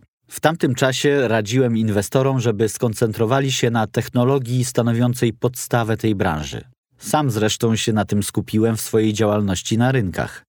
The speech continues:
Blockchain to inwestycja długofalowa, podczas gdy same kryptowaluty to tylko krótkotrwały szał, spotęgowany przez medialny szum wokół nich. Innymi słowy, kryptowaluty to tylko zewnętrzny sztafasz. Ważniejsze jest to,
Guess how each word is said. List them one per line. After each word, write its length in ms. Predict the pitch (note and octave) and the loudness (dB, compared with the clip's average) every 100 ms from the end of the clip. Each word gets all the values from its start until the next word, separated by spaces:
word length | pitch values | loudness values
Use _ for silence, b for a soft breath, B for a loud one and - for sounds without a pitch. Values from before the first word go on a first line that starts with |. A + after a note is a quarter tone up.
| _ G#2 | _ 0
Blockchain 640 | D3 G3 - F3 D#3+ B2+ | 0 0 0 2 2 0
to 160 | C3+ A#2+ | 2 2
inwestycja 640 | B2+ A2+ A2 D#3+ C3+ C#3 | 2 2 2 0 0 0
długofalowa, 800 | A#2 C3 C3+ C3 B2 F#2 B1+ - - _ - | 0 0 0 2 0 0 -4 -10 -14 _ -2
podczas 460 | A2+ - A#2 A2 G2+ | -2 0 -2 -2 -2
gdy 240 | G#2 A2 | 0 0
same 320 | - A#2 A2+ | 2 2 2
kryptowaluty 760 | - B2 C3 A#2+ C#3 F3+ - B2+ | 0 -2 0 0 2 0 0 0
to 220 | B2 A2 | 0 0
tylko 380 | - D3+ D#3+ C3+ | -2 -2 0 -2
krótkotrwały 800 | D3 D3 D3+ C3+ - D#3+ D#3+ D3 | -2 0 0 -2 -2 0 2 0
szał, 440 | E3 F#2 - - b b | 0 -2 -4 -10 b b
spotęgowany 880 | - B2+ A#2 B2 C3 C3 D3 D3 | -4 -2 0 0 2 2 0 0
przez 420 | C3+ C3 A2+ - A2+ | -2 0 0 -2 0
medialny 540 | A#2+ A#2+ B2 A2 G#2 | 0 2 2 2 -2
szum 320 | - C3+ B2 | 0 0 2
wokół 300 | A2 G#2 A#2+ | 0 0 0
nich. 420 | G#2 C#2 - - - _ _ _ _ - | 0 -2 -10 -20 -20 _ _ _ _ 0
Innymi 440 | A#2+ D3 G#3 D3 | 2 4 4 2
słowy, 400 | - D#3+ D#3+ C3+ | 2 0 2 0
kryptowaluty 800 | C3 D3+ - D3 C#3+ F3 G#3 D#3 | 0 -2 0 2 2 2 2 0
to 220 | C3 C3 B2+ | 2 0 2
tylko 420 | C#3+ B2+ C#3 B2 | 0 0 0 2
zewnętrzny 920 | A#2+ G#2+ B2 D3+ C3 - C#3+ C3 A#2+ | 0 0 0 0 -2 -2 0 2 0
sztafasz. 760 | - - D3+ A2+ - - - - _ _ - | -4 0 0 0 -4 -8 -12 -16 _ _ -2
Ważniejsze 540 | A2+ C#3 D#3 - B2 | 2 2 2 2 2
jest 320 | G#2+ - - - | 0 -4 -14 -2
to, 360 | C#3 C#3+ D#3+ | 0 2 -2